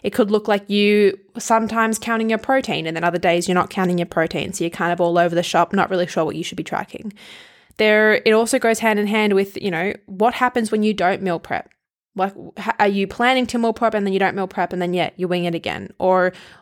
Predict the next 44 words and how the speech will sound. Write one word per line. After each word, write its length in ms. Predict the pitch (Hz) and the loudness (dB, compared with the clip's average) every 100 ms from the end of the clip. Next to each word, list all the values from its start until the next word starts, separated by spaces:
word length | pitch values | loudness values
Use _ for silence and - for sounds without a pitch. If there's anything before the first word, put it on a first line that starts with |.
| _ | _
when 360 | 202 196 220 247 | -6 0 2 2
a 60 | |
challenge 420 | 240 233 220 214 | 0 -2 -2 -4
comes 280 | - 208 208 | -2 -2 0
up, 160 | 220 - | 0 0
how 240 | - 190 | 0 2
are 40 | 208 | 2
you 160 | 208 | 0
preparing 640 | 190 208 - 196 190 175 170 | -2 -6 -4 -2 0 -2 -6
for 220 | - - | -8 -6
you 160 | 185 180 | -2 -2
to 120 | - | -2
actually 380 | 185 - - 185 | -4 -4 -4 0
overcome 460 | 190 185 - 180 | 0 -2 -4 -4
that 160 | 175 - | -4 -6
challenge? 480 | - - - 202 - - - - | -6 -8 -8 -10 -14 -18 -10 0
Are 60 | 214 | 2
you 140 | 220 - | 2 0
actually 320 | 202 - 220 | -2 -2 -4
preparing 560 | 214 - 202 196 190 | -4 -6 -2 -2 -2
for, 580 | - - - 190 185 180 - _ - 190 - | -6 -8 -2 2 2 0 -2 _ -12 -6 -2
if 160 | 208 | 0
you 160 | 220 254 | 2 2
know 240 | 262 220 | 4 4
what 160 | 208 - | 4 0
challenges 480 | - 202 196 196 180 | 0 -2 2 0 0
you 120 | 185 | 0
know 140 | 185 | 2
you're 140 | 226 220 | 2 2
gonna 180 | 190 185 | 0 -4
come 180 | 185 | -6
up 120 | 170 - | -8 -8
against? 320 | 165 165 196 | -8 -8 -4
So 100 | 196 | 0
maybe, 300 | 202 240 233 | 0 0 -2
maybe 240 | 220 220 | -2 -2
this 180 | 269 277 | -2 -2
is 140 | 277 202 | -2 -2
you 120 | 202 | -2
getting 220 | 196 190 | 0 -2
halfway 300 | 196 180 190 | -2 -4 -6
through 160 | - 185 | -4 -4
your 120 | 170 | -2
week, 300 | 165 160 | -2 -4